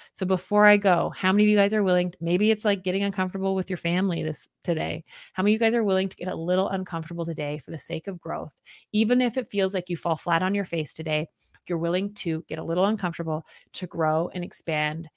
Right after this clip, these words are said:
and get to where you wanna be eventually. Give me a yes. And now there's always, like, this delayed response.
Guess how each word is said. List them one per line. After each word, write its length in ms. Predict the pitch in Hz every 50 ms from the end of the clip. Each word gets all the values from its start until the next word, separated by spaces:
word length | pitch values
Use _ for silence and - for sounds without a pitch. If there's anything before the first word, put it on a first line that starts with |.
| _ _ -
and 200 | 175 175 170 151
get 200 | 170 170 - -
to 100 | - 170
where 100 | 170 170
you 160 | 165 165 165
wanna 220 | 160 151 151 156
be 160 | 156 165 160 156
eventually. 580 | 151 160 156 160 - - - 160 156 - - _ _ _ _ _ _
Give 160 | - 180 175
me 160 | 185 180 180 175
a 40 |
yes. 520 | 170 160 156 151 151 147 - - - - - _ _ _ _ _ _ _ _ _ _ _ _ _ _ _ _ _ _ _ _ _ _ _ _ _ _ - - _ _
And 160 | - 170 175
now 160 | 175 170 170 165
there's 180 | 175 175 170
always, 220 | 170 160 165 165 -
like, 140 | 165 160
this 140 | - 156 -
delayed 300 | - 165 156 156 156 156
response. 600 | 160 147 - - - 160 160 160 - - - -